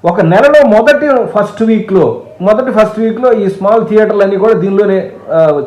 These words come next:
చిన్న సినిమాలన్నీ కూడా ఇట్లాగే ఉండాలని పెట్టుకోండి. ఏదో ఒక పాలసీ తీసుకురండి బతికించడం కోసం. ఎంతమంది చిన్న చిన్న సినిమా ప్రొడ్యూసర్లు నష్టపోతారు? చిన్న సినిమాలు ఏవి ఆడట్లేదు. ఏదో ఒక సినిమా, ఇప్పుడు మూడు సినిమాలు రిలీజ్ అయినాయండి మొన్న.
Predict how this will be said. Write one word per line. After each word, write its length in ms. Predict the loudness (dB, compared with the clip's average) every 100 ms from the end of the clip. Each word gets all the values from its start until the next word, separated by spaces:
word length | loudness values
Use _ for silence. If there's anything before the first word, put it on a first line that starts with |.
| -2
చిన్న 120 | -2
సినిమాలన్నీ 460 | 0 0 0 0 -2
కూడా 220 | -2 -2
ఇట్లాగే 260 | -2 -2 -2
ఉండాలని 380 | -2 -2 -4
పెట్టుకోండి. 460 | -6 -10 -10 -12 -12 -18 -20 -20 -20 _
ఏదో 240 | -6 -2 2
ఒక 320 | 0 0 -6
పాలసీ 340 | -4 -4 -4
తీసుకురండి 520 | -8 -8 -10 -10 -8 -4
బతికించడం 600 | -6 -6 -10 -10 -12 -10
కోసం. 460 | -12 -12 -14 -14 -18 _ _ _ _ -10 -6
ఎంతమంది 680 | -4 -2 0 -2 -4 -8 -6
చిన్న 100 | -6
చిన్న 300 | -4 -4 -4
సినిమా 320 | -4 -4 -4
ప్రొడ్యూసర్లు 680 | -4 -4 -2 -2 -4 -6 -4
నష్టపోతారు? 640 | -4 -4 -6 -6 -6 -8 -12 -18 _ _ _ _ _
చిన్న 160 | -6 -6
సినిమాలు 600 | -4 -2 -2 -4 -10 -8
ఏవి 160 | -2 0
ఆడట్లేదు. 480 | 0 -2 -4 -6 -8 -18 _ _ -6
ఏదో 140 | 0
ఒక 100 | 0
సినిమా, 300 | -2 -4 -2
ఇప్పుడు 200 | -2 -2
మూడు 220 | -4 -4
సినిమాలు 320 | -4 -4 -2 -2
రిలీజ్ 320 | -2 -2 -4
అయినాయండి 360 | -6 -6 -8
మొన్న. 320 | -8 -8 -10